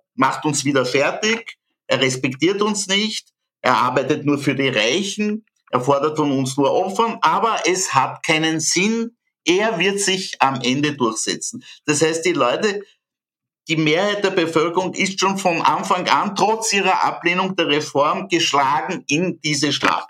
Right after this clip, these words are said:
gegangen. Jetzt gibt's einen zweiten Punkt, der, den ich ergänzend zu den allen richtigen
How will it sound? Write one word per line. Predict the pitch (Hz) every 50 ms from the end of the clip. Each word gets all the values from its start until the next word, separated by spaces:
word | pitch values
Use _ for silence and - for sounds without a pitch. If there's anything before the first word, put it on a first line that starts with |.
| -
gegangen. | - 80 69 62 55 - _ _ _ _ _ _ _ _ _ _ _ -
Jetzt | 151 147 -
gibt's | - 240 240 240 - 226
einen | 220 196 190 190 190
zweiten | - 151 131 120 123 160 165 - 214 208 196
Punkt, | 190 185 196 208 208 - - _ _ _ _ _ _ _ _ _ _ -
der, | 160 165 165 151
den | - - 160 160
ich | 165 143 165
ergänzend | 147 - - 151 160 190 196 196 - 208 196 196
zu | - 185 180
den | 170 156 -
allen | - 120 123 131 156 175 180 175
richtigen | 170 165 170 170 - - 185 180 175 175 170 170 160 160